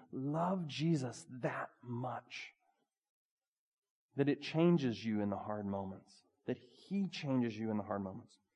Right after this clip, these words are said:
Last thing, number four, have a grateful attitude for what Jesus has done.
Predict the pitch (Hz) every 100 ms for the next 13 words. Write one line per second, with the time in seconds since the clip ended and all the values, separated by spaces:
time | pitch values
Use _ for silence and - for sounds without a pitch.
0 | _ _ _ 139 147 - 95 95 123 131
1 | 123 104 107 _ _ _ _ _ _ _
2 | _ - _ _ _ _ _ _ - 214
3 | 165 120 143 151 147 139 98 104 107 107
4 | 117 120 - 117 98 110 107 104 107 92
5 | 98 95 104